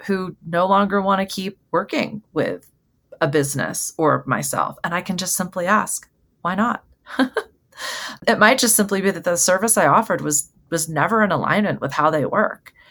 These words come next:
You know, I don't work well with people who need a ton of hand-holding, who aren't willing to take accountability, who aren't willing to implement the strategies that they create with my support.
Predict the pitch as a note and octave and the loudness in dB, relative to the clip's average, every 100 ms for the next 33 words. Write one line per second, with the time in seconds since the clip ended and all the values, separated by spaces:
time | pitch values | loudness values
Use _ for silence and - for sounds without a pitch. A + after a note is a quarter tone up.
0 | _ _ E3 - E3 F#3+ G3+ E3+ F3 - | _ _ 0 4 6 6 4 2 -2 0
1 | D#3 F#3+ F3 C#3 E3+ C#3+ E3+ D3 D#3 D#3 | 2 2 0 -6 -12 -6 -6 -4 -6 -6
2 | D#3 D3+ C#3+ _ _ _ D#3+ D#3 - D#3+ | -4 -6 -8 _ _ _ -6 -4 -2 0
3 | D#3 D3+ C#3 C#3+ D3+ D#3+ D3+ A#2+ - - | 0 0 -4 -4 -4 -4 -6 -6 -6 -10
4 | - C#3 _ _ _ - E3+ D#3 D#3 D3+ | -14 -18 _ _ _ -8 -4 -2 0 0
5 | D3+ - D3+ D#3+ D#3 D#3+ D#3 D3 D3+ C#3+ | -2 -2 2 2 2 -2 -2 -4 -4 -6
6 | C#3+ - C3+ B2+ C#3+ C#3 C#3 D#2 - - | -6 -4 -4 -2 0 0 -2 -6 -10 -12
7 | _ - - D#3 D3+ D3 D3 D3 D#3+ - | _ -18 -6 0 2 2 0 -2 -4 -8
8 | _ _ - E3 F#3+ F#3+ E3 F3 F3 F#3 | _ _ 0 4 4 4 2 2 -2 -4
9 | - E3 C#3+ D#3 E3+ - E3+ C#3 C#3 - | -4 -2 -4 -4 -4 -6 -2 0 0 -2
10 | D3+ - C#3 C#3+ F3+ - G2+ F#2 - - | -4 -2 0 0 -2 -4 -6 -6 -6 -2
11 | D3+ - - C#3+ D3 F3+ A3 A3 A#3 A#3 | -2 -2 -6 -4 0 4 4 4 0 -6
12 | _ _ _ _ - G#3+ C4 A3 - _ | _ _ _ _ 2 6 6 4 -2 _
13 | _ - E3 E3+ E3+ G3 G#3 G#3+ G#3+ G#3+ | _ -6 -6 2 4 6 6 4 2 -4
14 | - C4+ - - | 0 4 4 0